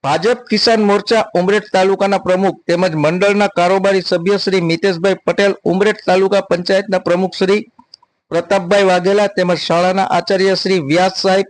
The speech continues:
તથા શાળા પરિવારના શિક્ષકો અને શાળાના વિદ્યાર્થીઓ હાજર રહી કાર્યક્રમનું સુંદર આયોજન કરવામાં આવ્યું હતું. આ સમગ્ર કાર્યક્રમનું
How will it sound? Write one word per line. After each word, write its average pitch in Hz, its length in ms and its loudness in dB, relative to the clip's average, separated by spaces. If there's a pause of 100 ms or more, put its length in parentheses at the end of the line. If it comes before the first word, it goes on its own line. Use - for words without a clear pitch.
તથા 175 260 0
શાળા 180 380 0
પરિવારના 185 540 0
શિક્ષકો 190 560 -2 (180)
અને 156 180 -2
શાળાના 190 480 2
વિદ્યાર્થીઓ 185 640 0 (680)
હાજર 226 360 0
રહી 240 300 2 (160)
કાર્યક્રમનું 262 600 2
સુંદર 233 400 0
આયોજન 190 420 0
કરવામાં 165 540 0
આવ્યું 175 300 0
હતું. 123 160 -8 (640)
આ 147 160 0
સમગ્ર 165 440 0
કાર્યક્રમનું 175 600 0